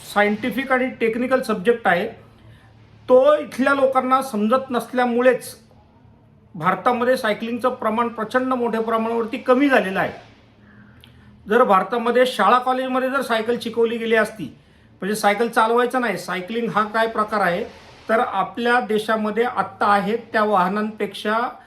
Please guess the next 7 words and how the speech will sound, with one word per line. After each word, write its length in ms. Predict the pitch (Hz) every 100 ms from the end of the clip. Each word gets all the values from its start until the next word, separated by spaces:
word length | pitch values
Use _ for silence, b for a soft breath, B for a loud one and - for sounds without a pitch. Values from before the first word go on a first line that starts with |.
| B B _ -
पंच्याहत्तर 520 | 202 220 254 254 254
टक्के 360 | 180 147 -
वाहनं 320 | 240 185 190 233 -
कमी 200 | 233 262
दिसली 340 | 285 247 226 226
असती 260 | 208 240
रस्त्यावरती. 680 | 208 - - 147 120 -